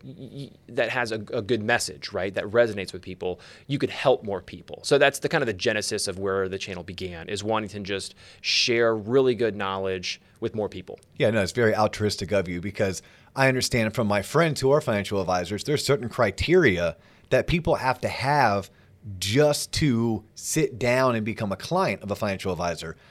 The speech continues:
Speaker 2: I actually have a funny story. I was in Park City, Utah, uh, on a ski vacation with my family, and I'm riding up the ski lift, and, uh, the lady next to me says, "Oh, what do you do for a living?" And it's,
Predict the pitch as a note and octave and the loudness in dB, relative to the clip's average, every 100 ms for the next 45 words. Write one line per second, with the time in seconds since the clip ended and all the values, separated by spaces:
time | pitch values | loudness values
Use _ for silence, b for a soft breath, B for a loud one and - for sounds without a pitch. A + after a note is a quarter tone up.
0 | b - E3 D#3 B2 G2 B2+ G#2 - B2 | b 0 2 4 0 2 0 0 0 2
1 | A#2+ A#2+ - B2+ B2 A2+ G#2+ - E3+ F3 | 4 4 6 6 6 0 -6 -2 0 0
2 | - - D3 A#2+ G#2+ G2+ E2 D2 - b | -2 -4 -2 0 -2 -2 -4 -6 -10 b
3 | b b b A2 G2+ G#2 G#2+ G#2 - D3 | b b b 8 10 8 4 0 -2 -2
4 | C#3 C3+ C3+ A#2+ - A2 G2+ F#2+ G#2+ G2 | 2 2 2 -2 -2 -4 -4 -2 -2 -2
5 | F2+ E2+ F#2 A#2 E3 F3 E3 D3+ - C3 | -4 -4 2 4 4 4 0 -2 0 2
6 | G#2 F#2+ F#2 - b b b B2 B2 A#2 | 4 4 2 -4 b b b 0 4 4
7 | A#2 A2+ A2+ G#2 B2 D#3+ D#3+ G3 - C#3 | 4 4 4 6 6 4 4 2 2 -2
8 | D#3 F#3+ A#3+ C3 A#2+ F3+ F#3 C4+ - A#2 | 0 2 4 4 4 2 0 -2 4 4
9 | F2 D#2 D2+ - b b b b - G#3 | 4 -4 -12 -18 b b b b 2 4
10 | G#3 F#3+ F#3+ - - | 4 2 -2 -2 -4